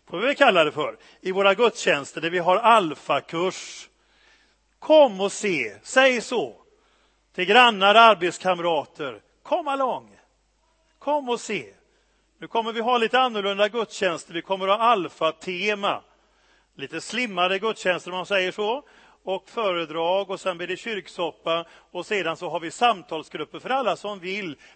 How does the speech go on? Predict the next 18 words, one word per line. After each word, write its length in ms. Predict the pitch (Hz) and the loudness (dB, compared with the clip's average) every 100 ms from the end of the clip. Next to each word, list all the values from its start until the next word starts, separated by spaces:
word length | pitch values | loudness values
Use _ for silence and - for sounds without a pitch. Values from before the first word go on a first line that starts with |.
| - | -14
där 120 | 160 | -12
vi 120 | 151 | -12
samtalar 840 | - 226 214 156 131 151 147 143 | -2 2 2 0 -16 -12 -10 -8
om 140 | 151 147 | -10 -10
dagens 640 | 160 139 117 123 120 - | -8 -8 -10 -14 -18 -8
ämne. 480 | 165 143 110 104 104 _ _ _ _ _ _ _ _ _ | -8 -8 -14 -20 -20 _ _ _ _ _ _ _ _ _
Vi 80 | 135 | -4
har 60 | 147 | -4
haft 180 | 139 | -4
en 80 | 160 | -6
fantastisk 720 | 175 208 220 208 - 190 - | -4 -4 0 0 -2 -14 -8
resa, 360 | 220 208 151 165 | -2 -2 -2 -8
tycker 240 | - 160 | -10 -8
jag, 180 | 180 147 | -4 0
i 40 | 165 | 2
Alfa. 400 | 180 131 - 151 | 0 -2 -6 -4
Jag 100 | 160 | -4
har 200 | 170 | -4